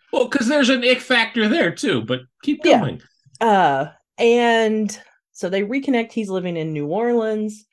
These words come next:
Speaker 2: and he's already icky when they're meeting. Like, he, it, super icky, very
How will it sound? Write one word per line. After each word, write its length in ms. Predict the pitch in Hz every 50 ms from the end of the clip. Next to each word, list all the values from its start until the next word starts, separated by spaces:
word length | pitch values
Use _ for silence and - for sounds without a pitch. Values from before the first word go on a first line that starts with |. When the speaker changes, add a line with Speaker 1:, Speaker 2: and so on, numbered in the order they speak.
| _ _ _ _ _ _ _ _ _ _ _ _ _ _ _ _ _
Speaker 2:
and 180 | - 269 269 285
he's 160 | 349 403 403
already 720 | 415 415 392 330 277 330 381 392 381 330 302 269 - - _ _ _ _ _ _ _
icky 440 | 202 220 226 - - 165 175 - - _ _ _ _ _ _ _ _
when 600 | 180 196 196 202 208 208 202 202 202 196 190 175
they're 240 | 170 185 185 180 175
meeting. 600 | 170 170 170 175 180 180 170 160 135 135 127 120 131
Like, 420 | 139 139 139 139 131 131 127 120 _ _ _ _ _ _ _ _
he, 480 | - - - 214 240 254 247 240 -
it, 220 | - 208 202 208 - _ _ _ 202 208 233 233 233 233
super 600 | - - - - - 370 370 349 320 - 240 202
icky, 460 | 208 214 240 233 233 233 226 220 214
very 360 | 190 220 247 269 262 226 190